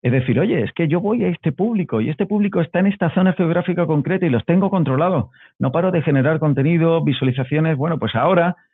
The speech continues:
cuando vaya a lanzar algo, cuando vaya a vender entradas, ataquemos a esas personas que ya de alguna manera te han conocido". Y si de esas personas tienes el email, estupendo. Lo que sí que, para que te den el email,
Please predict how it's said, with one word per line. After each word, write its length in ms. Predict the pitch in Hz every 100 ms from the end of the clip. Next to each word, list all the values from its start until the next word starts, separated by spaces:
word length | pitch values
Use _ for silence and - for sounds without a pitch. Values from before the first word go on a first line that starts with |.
| _ _
cuando 320 | - 120 226
vaya 220 | 160 180 185
a 60 |
lanzar 260 | 170 - 151
algo, 280 | 165 165 160
cuando 220 | 147 120
vaya 200 | 147 185
a 20 |
vender 260 | 180 156 135
entradas, 480 | 123 156 151 185 - _ _ _
ataquemos 760 | 113 113 110 185 220 180 127
a 60 | 123
esas 240 | 127 127
personas 480 | - 101 151 160 127
que 160 | 117 107
ya 160 | 151
de 60 | 151
alguna 340 | 131 156 160
manera 440 | 135 143 151 127 - _ _ _ _
te 120 | 135
han 100 | 127
conocido". 560 | 127 127 113 127 113 98 -
Y 160 | 175 147
si 280 | 160 139 131 _ _ _ _
de 260 | - 123 147
esas 200 | 175 233
personas 480 | 214 196 226 143 -
tienes 260 | 127 120
el 120 | 127 139
email, 340 | 143 151 277 _ _ _
estupendo. 520 | - - 143 127 104 -
Lo 200 | 113 123
que 100 | 127
sí 160 | - 160
que, 280 | 185 185 - _ _ _ _
para 180 | 113 117
que 80 |
te 100 | 117
den 140 | 139 147
el 120 | 151
email, 280 | 139 160